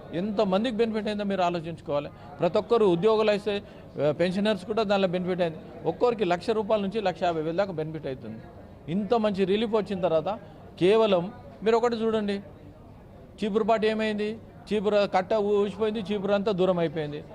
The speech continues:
కాంగ్రెస్ పార్టీ ఏమైంది? కాంగ్రెస్ ఖతం అయిపోయింది, భూలోకానికి పోయింది. ఇక్కడ ఇచ్చిన హామీలే నెరవేర్చకుండా దీనికన్నా డబ్బులు మీరు ఢిల్లీలో హామీలు ఇచ్చారు.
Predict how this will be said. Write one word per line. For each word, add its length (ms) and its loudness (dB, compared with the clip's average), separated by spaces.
కాంగ్రెస్ 380 0
పార్టీ 180 2
ఏమైంది? 480 -2
కాంగ్రెస్ 380 0
ఖతం 220 2
అయిపోయింది, 500 -2
భూలోకానికి 580 2
పోయింది. 400 0
ఇక్కడ 280 2
ఇచ్చిన 400 0
హామీలే 460 2
నెరవేర్చకుండా 760 0
దీనికన్నా 480 2
డబ్బులు 320 2
మీరు 180 0
ఢిల్లీలో 360 2
హామీలు 300 0
ఇచ్చారు. 300 -4